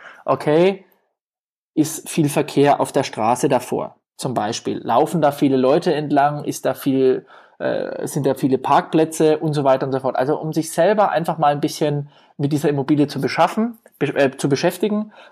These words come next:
Und, äh, deshalb bin ich ein bisschen früher da, schaue mir ein bisschen alles an. Ich kann mir schon ein bisschen die Fassade angucken, kann schauen, wie sieht's mit der Dachrinne aus und sowas. Weil das alles schon Eindrücke sind von der Immobilie, ähm, ob eine Immobilie gut in Schuss ist oder nicht.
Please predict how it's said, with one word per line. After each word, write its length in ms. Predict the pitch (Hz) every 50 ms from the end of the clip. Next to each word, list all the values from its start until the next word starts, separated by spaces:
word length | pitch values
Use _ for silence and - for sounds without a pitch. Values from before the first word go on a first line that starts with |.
| - _
Und, 440 | - 147 147 151 151 151 151 147 -
äh, 720 | - 143 139 139 139 139 139 139 135 135 139 131 131 127
deshalb 320 | - - 135 156 147 -
bin 100 | 151 143
ich 80 | 135 143
ein 60 | 143
bisschen 240 | 131 123 - 120 113
früher 320 | - - 165 170 160 151
da, 200 | 151 147 143 139
schaue 200 | 135 - 139 135
mir 80 | 135 135
ein 60 | 127
bisschen 240 | 131 127 - 135 117
alles 220 | - 117 120 -
an. 220 | - 139 147 143
Ich 120 | 139 131 -
kann 120 | - 139
mir 80 | 127 123
schon 140 | - 131 127
ein 20 |
bisschen 180 | 135 - - 127
die 60 | 123
Fassade 480 | - 135 123 - 139 139 143 143 139
angucken, 560 | - 135 135 - - 139 - - 135 131 123 - - - - - - _ -
kann 180 | - 135 127
schauen, 340 | 120 - 135 120 120 127 127
wie 60 | 127
sieht's 200 | 123 139 127 -
mit 100 | - 135
der 60 | 127 120
Dachrinne 540 | - - - - - 156 139 143 143 -
aus 220 | 131 127 131 135 -
und 140 | 127 139 127
sowas. 280 | 135 127 127 127 - - - - - _
Weil 140 | - 135 131
das 160 | 131 165 -
alles 260 | - - 156 160 175 -
schon 140 | - 165
Eindrücke 560 | 147 - 120 127 156 180 185 185 202 196 202 202
sind 320 | 202 - 196 196 214 208
von 160 | - 175 156
der 120 | 143 - -
Immobilie, 760 | 143 139 135 123 - 165 185 196 165 147 143 165 208 247 - _ _ _ _ - - - - - - -
ähm, 340 | - 143 143 143 143 143 143
ob 120 | 151 -
eine 100 | 170 156
Immobilie 400 | - 147 143 131 147 156 156 156
gut 240 | 151 - 151 170 -
in 80 | 170 143
Schuss 240 | - - 175 175
ist 140 | - 165 -
oder 160 | 151 139 135
nicht. 320 | 127 127 127 - - -